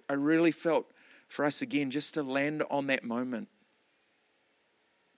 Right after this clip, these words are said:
And if it helps you with some of the imagery of a dog with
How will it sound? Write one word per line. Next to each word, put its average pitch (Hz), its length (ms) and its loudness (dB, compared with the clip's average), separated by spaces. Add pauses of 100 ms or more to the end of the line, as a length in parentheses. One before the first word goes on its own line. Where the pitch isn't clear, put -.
(2750)
And 143 120 4
if 147 120 2
it - 100 2
helps 160 380 4
you 151 80 4
with 143 100 2
some 151 180 0
of 143 60 -4
the 139 80 -2
imagery 135 380 -2
of 117 80 -2
a 120 60 -4
dog 120 360 0
with 113 180 -4